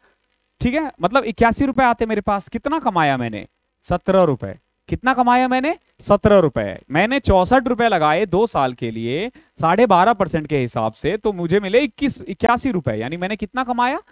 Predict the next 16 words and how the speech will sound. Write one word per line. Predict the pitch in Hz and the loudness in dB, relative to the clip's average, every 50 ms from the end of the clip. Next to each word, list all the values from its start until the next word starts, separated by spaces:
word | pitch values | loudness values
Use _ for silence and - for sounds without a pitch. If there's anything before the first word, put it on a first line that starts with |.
| _ _ _ - | _ _ _ -2
सत्रह | - 247 - 269 254 247 | -2 0 2 4 4 4
रुपए। | 208 175 - 127 113 - - _ 123 | 4 2 0 -4 -4 -6 -8 _ -6
ये | 120 147 185 220 | -2 0 2 2
तो | - 285 277 | 0 0 0
मेरे | 269 302 320 320 311 | 2 4 4 4 4
according | - - 247 240 233 247 240 | 2 2 2 2 0 0 -2
है। | 233 240 233 _ _ _ _ - | -4 -6 -6 _ _ _ _ 2
अब | 196 196 | 4 6
आ | 233 233 | 6 6
जाते | 226 220 226 226 - 240 | 6 4 2 2 2 0
हैं | 240 233 262 302 | -2 -2 -2 -2
हमारे | 262 226 208 196 196 220 240 | -2 -2 0 0 0 0 0
गुरुजी | 220 262 277 277 262 220 240 | 0 0 0 2 2 2 2
वाले | 220 185 165 156 | 2 2 2 2
तरीके | 147 151 131 123 120 - 113 104 | 2 0 -2 -2 -4 -6 -8 -8
पे, | - 104 95 | -8 -10 -12